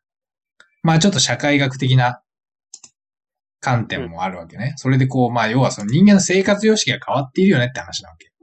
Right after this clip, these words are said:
Speaker 2: うん、うん、うん。
Speaker 1: で、だからまあそれ、そういうの生活かなとか、あとはあの、沖縄の農家の上原健雄さんの話とかは、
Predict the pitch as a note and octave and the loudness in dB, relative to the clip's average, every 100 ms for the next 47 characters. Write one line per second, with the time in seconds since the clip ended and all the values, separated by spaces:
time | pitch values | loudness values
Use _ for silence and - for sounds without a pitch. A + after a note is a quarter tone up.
0 | _ _ _ _ _ _ _ _ C#3+ B2 | _ _ _ _ _ _ _ _ -10 -10
1 | A2 A#2 G#2 A#2 _ _ _ _ _ _ | -10 -18 -18 -20 _ _ _ _ _ _
2 | _ _ _ _ _ _ _ _ _ _ | _ _ _ _ _ _ _ _ _ _
3 | _ G#2 G#2 G2+ G2+ G2+ G#2+ G#2 G#2 G#2 | _ -10 -8 -6 -8 -8 -8 -6 -6 -4
4 | D3 C#3+ C3 E3 D3+ G#2 - - _ - | -4 -4 -2 0 0 -2 -10 -14 _ -18
5 | - G2 G2+ G2 F#2+ - E2 B2+ C3 A#2+ | -10 -6 -6 -8 -12 -18 -12 -8 -6 -4
6 | F#2+ F2+ F#2 F#2 F2+ - _ _ _ _ | -6 -8 -12 -14 -14 -16 _ _ _ _
7 | _ _ - _ G#2 G2+ A2+ A2 A2 A2 | _ _ -20 _ -10 -6 -2 -2 -4 -4
8 | G#2 F2 F2+ F2 F#2+ G2 G2 F#2 F2+ G#2 | -6 -6 -8 -8 -4 -2 0 -2 -4 -4
9 | F2+ F2 G2 F2 E2+ F#2 F2 - - - | -4 -6 -10 -10 -12 -12 -10 -12 -12 -6
10 | F2+ - - | -4 -4 -6